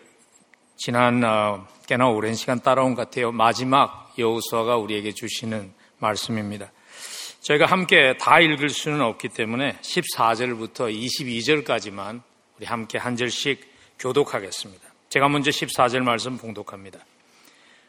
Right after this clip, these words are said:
"그러므로 이제는 여호와를 경외하며 온전함과 진실함으로 그를 섬기라.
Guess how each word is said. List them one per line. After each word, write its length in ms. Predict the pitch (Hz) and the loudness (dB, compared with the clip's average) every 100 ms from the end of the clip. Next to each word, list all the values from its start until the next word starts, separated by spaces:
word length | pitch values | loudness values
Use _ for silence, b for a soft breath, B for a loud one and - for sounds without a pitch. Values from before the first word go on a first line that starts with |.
| b _ | b _
"그러므로 320 | 147 170 175 | 0 6 6
이제는 720 | 160 135 147 156 131 127 - - _ | 6 6 6 6 4 0 -6 -16 _
여호와를 580 | 131 131 135 143 151 156 | 2 4 6 8 6 4
경외하며 880 | - 123 120 117 110 104 101 107 - _ _ _ - | 2 0 2 2 2 -2 -4 -6 -12 _ _ _ -4
온전함과 880 | 123 131 135 131 131 135 147 147 151 | 0 2 4 6 4 4 4 4 0
진실함으로 920 | - 160 156 - 131 110 107 117 135 b b b _ | -4 -2 -2 2 2 2 0 -2 -4 b b b _
그를 280 | - - 113 | -6 -2 -2
섬기라. 520 | 107 120 110 101 98 | -2 -6 -8 -10 -12